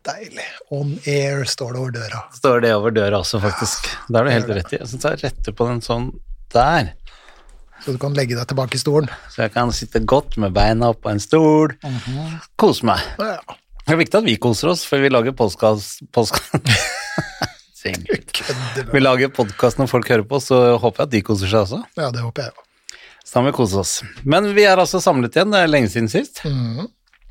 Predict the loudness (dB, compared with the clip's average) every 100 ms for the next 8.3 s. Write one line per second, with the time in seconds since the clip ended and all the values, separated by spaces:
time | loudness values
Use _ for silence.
0 | -16 -8 -4 -4 -6 -10 -10 -10 -4 0
1 | 2 0 -2 -8 _ -20 -20 -20 -20 _
2 | 0 2 2 4 6 4 2 0 0 -2
3 | -2 4 4 4 2 2 2 0 -2 -2
4 | -2 0 0 2 2 2 0 -2 -10 -6
5 | -6 -6 -10 -14 _ _ _ _ -4 0
6 | 2 2 0 -2 -4 -2 2 4 2 -2
7 | -4 -6 -8 -10 -14 _ -12 -10 -10 -14
8 | -18 _